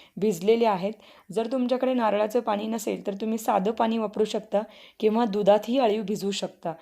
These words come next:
तर दोन्ही पद्धतीने कुठली पद्धत तुम्हाला सोपी वाटत असेल किंवा जे घरी तुमच्याकडे अव्हेलेबल असेल त्या पद्धतीने तुम्ही दीड तास अळीव भिजवून घ्यायचे. अळीव भिजल्यानंतर अशा प्रकारे एक चिकटपणा त्यात निर्माण होतो, म्हणजे जेली फॉर्ममध्ये आपले अळीव तयार होतात.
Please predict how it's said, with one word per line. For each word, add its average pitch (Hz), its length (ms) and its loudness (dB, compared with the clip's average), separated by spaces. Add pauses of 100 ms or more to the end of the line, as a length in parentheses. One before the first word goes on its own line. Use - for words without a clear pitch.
(280)
तर 208 80 -4
दोन्ही 220 320 4
पद्धतीने 233 480 2
कुठली 233 320 -2
पद्धत 240 240 2 (100)
तुम्हाला 220 220 -2
सोपी 214 280 -4
वाटत 202 320 0
असेल 202 260 -2
किंवा 220 220 -4 (400)
जे 208 200 4
घरी 247 220 2
तुमच्याकडे 226 440 0
अव्हेलेबल 202 460 2
असेल 190 280 -6
त्या 208 100 0
पद्धतीने 185 520 -6
तुम्ही 196 220 -2 (320)
दीड 226 280 0
तास 240 180 2
अळीव 196 340 2
भिजवून 190 300 -4
घ्यायचे. 165 340 -6 (320)
अळीव 214 220 4
भिजल्यानंतर 226 600 -2
अशा 226 260 0
प्रकारे 214 380 -2
एक 214 220 -2
चिकटपणा 226 600 -2
त्यात 202 240 0
निर्माण 202 360 -2
होतो, 214 280 -4 (340)
म्हणजे 208 240 2
जेली 208 340 4
फॉर्ममध्ये 214 500 0
आपले 196 260 -2
अळीव 185 220 2 (100)
तयार 180 220 6
होतात. - 280 -6